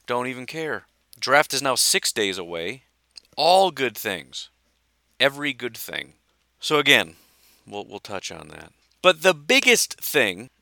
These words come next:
as we divert, and the reason I decided, 'cause I was still on the fence even yesterday, as to whether or not I would just go through with the, the mock draft anyways, uh, even though I wasn't super satisfied with it. I actually started going into the second round because I kinda figured,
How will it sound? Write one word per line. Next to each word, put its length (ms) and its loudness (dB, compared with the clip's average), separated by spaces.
as 220 4
we 160 -2
divert, 420 0
and 80 -4
the 80 -2
reason 240 0
I 120 6
decided, 420 4
'cause 100 0
I 60 8
was 120 6
still 240 6
on 140 10
the 80 -2
fence 340 0
even 280 -6
yesterday, 680 -4
as 180 2
to 100 -6
whether 300 0
or 60 -2
not 180 4
I 80 4
would 160 -2
just 180 -6
go 160 -2
through 500 -10
with 440 -12
the, 480 -10
the 80 -10
mock 300 2
draft 340 -2
anyways, 640 -2
uh, 240 -4
even 160 -8
though 80 -4
I 80 2
wasn't 380 -6
super 260 -10
satisfied 640 0
with 160 -10
it. 140 -8
I 120 8
actually 280 6
started 220 2
going 200 -2
into 160 -8
the 80 -10
second 420 0
round 360 -6
because 240 2
I 60 8
kinda 260 4
figured, 480 0